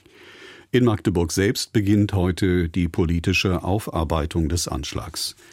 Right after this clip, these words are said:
Der Ältestenrat des Landtags in Sachsen-Anhalt kommt am Nachmittag zu einer Sondersitzung zusammen. Daran nehmen neben den Min-, Ministerinnen für Inneres, Justiz und Soziales auch die innenpolitischen Sprecher aller sechs Landtagsfraktionen teil.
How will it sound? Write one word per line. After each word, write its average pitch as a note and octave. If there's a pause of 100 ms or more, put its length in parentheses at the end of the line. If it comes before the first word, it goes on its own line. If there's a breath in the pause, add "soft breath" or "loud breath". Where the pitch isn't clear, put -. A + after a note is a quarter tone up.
(360 loud breath)
Der -
Ältestenrat G#2
des G2
Landtags G2
in F#2+
Sachsen-Anhalt F2
kommt A2
am F#2
Nachmittag G2+
zu A2
einer G2
Sondersitzung F2
zusammen. C#2 (720 loud breath)
Daran G#2
nehmen A#2+
neben G#2
den F#2+
Min-, G2 (120)
Ministerinnen G#2+
für -
Inneres, A2
Justiz G#2
und F2+
Soziales F2+
auch A2
die A#2+
innenpolitischen A2
Sprecher F2+
aller G2+
sechs F2+
Landtagsfraktionen D#2+
teil. B1+